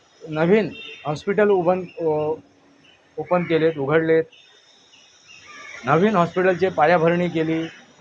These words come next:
किंवा ते लोकार्पण केलं, असं सांगावं ना त्यांनी, महानगरपालिकेच्या मार्फत काय केलं? कोविडमध्ये जी परिस्थिती आली होती, त्या परिस्थितीनंतरसुद्धा त्याने हा प्रयत्न नाही केला.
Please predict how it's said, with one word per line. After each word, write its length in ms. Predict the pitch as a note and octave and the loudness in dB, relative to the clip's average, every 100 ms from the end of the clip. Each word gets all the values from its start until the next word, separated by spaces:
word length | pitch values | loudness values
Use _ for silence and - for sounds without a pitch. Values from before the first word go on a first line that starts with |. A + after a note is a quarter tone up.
| - - - - - - - - - - | -20 -20 -20 -20 -20 -20 -20 -20 -20 -2
किंवा 200 | E3+ F#3 | 2 4
ते 260 | F#3+ G3 | 4 2
लोकार्पण 640 | F3+ D#3+ F#3+ F#3+ F3+ F#3 F3+ | 2 2 4 4 2 0 0
केलं, 340 | E3 D#3+ D#3+ | 0 0 0
असं 180 | D3 E3+ | -2 -6
सांगावं 500 | F3+ E3+ F#3+ A3+ G#3+ | -2 2 6 6 4
ना 80 | A3 | 0
त्यांनी, 260 | G#3 E3+ A2 - | -2 -4 -8 -6
महानगरपालिकेच्या 800 | D3 F3+ F3+ F#3 E3+ F3 E3 E3+ | -4 0 0 0 0 -2 -2 -2
मार्फत 300 | F3 D#3+ E3 F3 | 0 0 0 0
काय 140 | E3+ E3 | 2 0
केलं? 240 | C3+ G#2+ - - - - - - - - - - - - | -2 -6 -8 -12 -16 -20 -20 -20 -20 -20 -20 -20 -20 -8
कोविडमध्ये 500 | D3+ E3 F#3 F#3+ F3+ | 0 2 2 2 0
जी 80 | F#3 | 0
परिस्थिती 400 | F3+ F3+ E3+ F#3 | 2 0 0 2
आली 160 | F3 F3 | 2 2
होती, 340 | F3 F3 G3 - - - - _ - | -2 -4 -10 -14 -20 -20 -20 _ -6
त्या 100 | F3 | -4
परिस्थितीनंतरसुद्धा 1500 | E3+ F3 F3+ F#3 G3 F#3+ F3+ F3 D#3+ D#3 G#3 G3 F#3 E3+ B2+ - _ _ - _ - - | 0 -2 -2 -4 -2 -2 -2 -4 -4 0 0 0 0 2 2 -2 _ _ -20 _ -18 -6
त्याने 140 | E3 | 0
हा 80 | F3+ | 2
प्रयत्न 340 | F3 F3+ E3+ | 4 2 2
नाही 200 | E3+ E3 | -2 -2
केला. 200 | C#3 A#2 | -4 -6